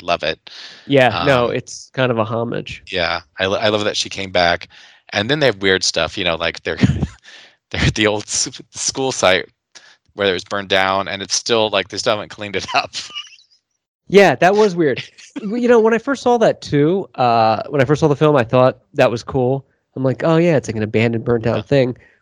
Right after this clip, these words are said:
Speaker 2: But really, twenty years later, y-, you just, like, nobody would clean that up.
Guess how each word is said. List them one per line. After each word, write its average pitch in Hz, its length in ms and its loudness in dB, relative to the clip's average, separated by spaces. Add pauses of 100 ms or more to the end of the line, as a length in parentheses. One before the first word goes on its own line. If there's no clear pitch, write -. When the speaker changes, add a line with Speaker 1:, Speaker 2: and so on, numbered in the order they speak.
(180)
Speaker 2:
But 190 180 -2
really, 208 360 8
twenty 175 260 4
years 160 160 6
later, 120 460 4
y-, - 100 -18 (260)
you 127 120 -8
just, 123 300 -10 (240)
like, 127 140 0
nobody 131 260 6
would 117 80 -2
clean 135 240 2
that 117 140 2
up. 131 240 2